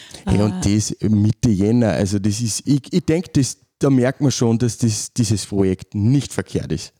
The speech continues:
Speaker 2: Genau, und dann sind wir wieder miteinander alle in den Kurpark, du und zwischen zehn und zwölf, weil wir sind dann um zwölf Uhr Mitternacht abgereist wieder, aber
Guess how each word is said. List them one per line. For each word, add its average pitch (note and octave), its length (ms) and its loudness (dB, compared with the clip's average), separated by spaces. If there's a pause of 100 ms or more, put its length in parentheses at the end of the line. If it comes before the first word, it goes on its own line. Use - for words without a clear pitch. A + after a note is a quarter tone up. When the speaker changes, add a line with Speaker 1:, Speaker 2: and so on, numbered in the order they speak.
(680)
Speaker 2:
Genau, G3+ 340 2
und G#3+ 200 0
dann G#3 120 0
sind G3+ 200 0
wir A3 100 4
wieder A3+ 220 4
miteinander A3+ 800 0
alle A3+ 200 2
in A#3 180 0
den A#3+ 160 0
Kurpark, A#3+ 680 -2
du B3 100 0
und A3+ 280 -4
zwischen A#3 440 -2
zehn A#3 380 2
und A3+ 180 -2
zwölf, G3 340 -2
weil A3 280 -2
wir G#3+ 80 0
sind G3 220 -2
dann F#3 160 0
um G3+ 120 2
zwölf F3+ 320 -2
Uhr G#3+ 60 4
Mitternacht G3 580 0
abgereist F3+ 680 -2
wieder, F#3+ 240 4
aber F#3+ 260 4